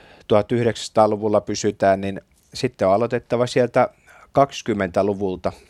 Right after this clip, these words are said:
Kielellinen jako ei ollut ihan helppo, mutta paljon kipeämpi jako oli se, kun jo silloin jotkut evankeliset katsoivat, että kansankirkossa ei voi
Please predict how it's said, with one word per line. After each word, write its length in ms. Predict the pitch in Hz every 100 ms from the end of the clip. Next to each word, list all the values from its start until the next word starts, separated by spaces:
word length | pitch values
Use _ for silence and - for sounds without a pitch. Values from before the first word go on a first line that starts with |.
| _ _ _ _ _ _ _ _ _
Kielellinen 640 | - 120 123 117 117 117 113
jako 300 | 117 - 110
ei 100 | 110
ollut 240 | 113 -
ihan 260 | 127 107 85
helppo, 560 | 85 78 - _ - - _ _ -
mutta 220 | 95 107
paljon 300 | - 120 113
kipeämpi 540 | 139 131 120 95 87
jako 320 | 95 87 101
oli 160 | 95 98
se, 160 | - 113
kun 260 | 101 95 - _ _ _ _
jo 80 | 104
silloin 560 | - 139 117 98 85 - - _ _ _ _ _
jotkut 340 | 113 120 110 120
evankeliset 640 | 113 101 90 92 90 95
katsoivat, 520 | 104 98 - 98 -
että 200 | 87 -
kansankirkossa 960 | 110 117 107 95 87 104 104 104 - 139
ei 160 | 135 113
voi 260 | 110 95